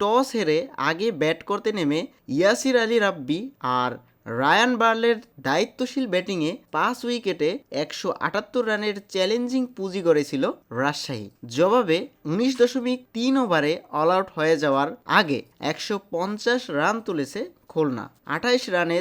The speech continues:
জয় পেয়েছে এনামুল হক বিজয়রা। আজ সিলেটের দিনের প্রথম ম্যাচে টসে জিতে দুর্বার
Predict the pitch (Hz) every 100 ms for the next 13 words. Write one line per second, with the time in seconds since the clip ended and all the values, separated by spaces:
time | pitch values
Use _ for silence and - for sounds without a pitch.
0 | 170 143 160 165 135 127 185 240 - -
1 | - 147 151 160 147 139 190 _ 127 123
2 | 123 127 110 107 - - 135 190 226 -
3 | 170 170 202 233 233 247 - 113 113 170
4 | 208 226 - 175 175 269 254 170 139 165
5 | 262 - 165 175 240 180 160 139 165 311
6 | - 123 131 185 214